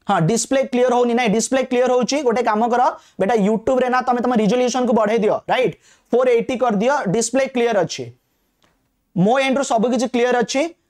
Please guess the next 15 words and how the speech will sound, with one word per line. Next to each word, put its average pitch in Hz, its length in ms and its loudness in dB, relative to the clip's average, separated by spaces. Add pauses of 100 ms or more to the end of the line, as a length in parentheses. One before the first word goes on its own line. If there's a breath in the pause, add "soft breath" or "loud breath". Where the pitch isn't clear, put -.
(120)
राइट, 247 320 -2 (260)
ओके, 226 200 -2
आगु 226 320 0
बढ़िबा, 254 340 0 (680)
हां, 196 260 0 (140)
चलो 240 200 0
ठीक 196 200 -2
अछि, 151 200 -2
हां, 165 140 0
लेटर 220 340 -2
वैदिक 233 380 0
रे 277 140 0
ये 233 120 0
सब 226 200 0
हबो, 208 240 0